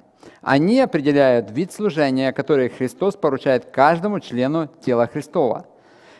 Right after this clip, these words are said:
Без применения на практике дара Духа не может быть плода в жизни христианина. И наоборот, применяя на практике дары Духа, получаем от Бога плод,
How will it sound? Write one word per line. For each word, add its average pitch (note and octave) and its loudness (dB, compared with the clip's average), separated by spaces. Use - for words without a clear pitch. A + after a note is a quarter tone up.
Без B2+ 2
применения C#3 -2
на A#2+ 0
практике - -2
дара B2 4
Духа B2+ -4
не C3+ 0
может C3+ -2
быть A#2 -8
плода A2+ 0
в A2+ -12
жизни B2 -4
христианина. A2+ -8
И F3 2
наоборот, D3+ 4
применяя D3 2
на C#3 2
практике C3+ 0
дары B2 0
Духа, B2+ -2
получаем C3+ -2
от A#2 -4
Бога A2 -4
плод, C#3 -4